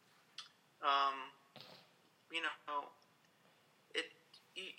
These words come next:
you're sore. I mean, you can't, <laughs> and you're destroyed. So, I mean, I can't really get around. I'm not gonna tell you that I'm, "Oh, I'm superhuman, I don't get sore." I mean, I think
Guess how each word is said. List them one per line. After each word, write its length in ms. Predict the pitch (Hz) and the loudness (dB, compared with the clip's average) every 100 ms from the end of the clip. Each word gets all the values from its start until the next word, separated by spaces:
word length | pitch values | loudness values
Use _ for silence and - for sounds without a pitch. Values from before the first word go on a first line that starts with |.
| - | 6
you're 140 | 160 | 8
sore. 380 | 160 139 98 98 - | 8 8 6 4 -2
I 80 | - | -8
mean, 160 | 113 107 110 - | -6 -8 -12 -20
you 100 | - 123 | -20 -12
can't, 240 | 120 104 - - - - - - - | -4 -4 -6 -16 -18 0 2 2 0
<laughs> 100 | 123 - - - - - - | 0 0 -12 -12 -12 -14 4
and 140 | 135 131 | 8 8
you're 140 | 117 | 8
destroyed. 460 | 117 - 98 87 95 - - - - - _ - | 6 6 6 4 0 -6 -20 -20 -20 -20 _ -20
So, 160 | - 107 101 95 101 - | -2 2 2 0 -6 -16
I 80 | 113 | -16
mean, 80 | 110 | -8
I 100 | 110 - | -8 -4
can't 220 | 120 - | -2 0
really 160 | 110 107 | 0 2
get 180 | 110 101 - - - | 4 4 2 -14 -2
around. 240 | 117 107 104 | 4 6 6
I'm 40 | |
not 80 | 110 | 4
gonna 120 | 107 117 | 0 4
tell 120 | 113 | 4
you 120 | 113 104 | 4 2
that 80 | 104 107 | 2 0
I'm, 120 | 104 104 - | 0 -6 -4
"Oh, 240 | 131 120 | -2 -2
I'm 80 | 107 104 - | -4 -16 -10
superhuman, 560 | 135 113 117 113 113 | -8 -4 -2 0 0
I 100 | 110 | 0
don't 120 | 110 110 | -2 -4
get 140 | - | -6
sore." 400 | - 117 107 104 - - - - - - | -2 0 2 2 0 -10 -20 -20 -12 -2
I 80 | 123 | 2
mean, 160 | 117 | 4
I 80 | 90 | 4
think 160 | 131 | 4